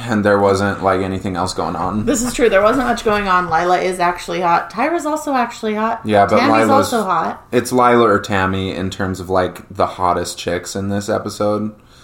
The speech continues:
Speaker 1: Um, but Landry wins.
Speaker 2: Landry absolutely wins, 'cause he's the emotional hottie.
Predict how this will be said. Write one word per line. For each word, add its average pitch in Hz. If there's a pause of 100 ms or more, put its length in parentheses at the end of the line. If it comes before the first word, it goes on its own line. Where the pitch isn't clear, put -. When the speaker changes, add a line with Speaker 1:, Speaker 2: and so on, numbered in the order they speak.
(400)
Speaker 1:
Um, 92
but 107
Landry 92
wins. 98 (180)
Speaker 2:
Landry 262
absolutely 165
wins, 156
'cause -
he's 185
the 180
emotional 165
hottie. -